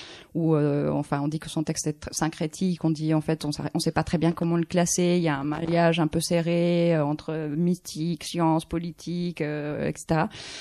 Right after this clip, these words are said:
Et j'ai l'impression que ce qui est intéressant dans ces textes-là, qu'on, justement, qu'on trouve inclassable, c'est que c'est pas tant que les registres soient mélangés, c'est que ces catégories-là, elles sont en train de se défaire.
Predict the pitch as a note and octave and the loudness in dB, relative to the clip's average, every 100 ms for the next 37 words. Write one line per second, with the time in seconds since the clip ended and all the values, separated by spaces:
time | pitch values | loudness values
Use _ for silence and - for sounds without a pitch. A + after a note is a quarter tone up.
0 | - - - F#3+ F3+ F3+ E3 F#3+ A#3 G#3 | -14 -18 2 6 8 8 6 4 2 0
1 | - F#3+ F#3+ E3+ F3 E3 D#3+ F#3 F3+ F#3+ | -2 0 0 2 4 6 6 4 2 4
2 | G#3 F#3+ F3+ F3+ F#3 F#3 - F3 F#3 G3 | 4 2 2 0 0 -2 0 2 2 2
3 | F3 E3 D3 D#3 F3 F3+ F#3+ F3+ E3 E3+ | 0 0 2 0 -2 0 0 0 0 2
4 | D#3+ D#3+ F3 G#3 F#3 E3+ - D#3 D3+ - | 2 2 2 2 2 0 2 2 0 -8
5 | - - - F#3 F#3 F#3 A3+ A3 G3 F3 | -18 -16 0 6 6 6 2 4 2 4
6 | F#3 F3+ G#3+ - F#3+ F3+ F3+ F3 E3+ G3+ | 4 2 0 -2 0 4 4 4 4 2
7 | G#3 G3+ E3+ D#3 D#3 - E3+ D3+ - E3+ | 2 2 4 6 6 4 0 0 0 0
8 | F#3+ F#3 F3 F#3 F#3+ G3 E3+ - D#3 - | 2 0 0 2 2 2 0 -2 -2 0
9 | E3 D#3 - D3+ D#3 D#3+ E3+ F3 - | -2 -2 -4 -4 -2 0 0 0 -6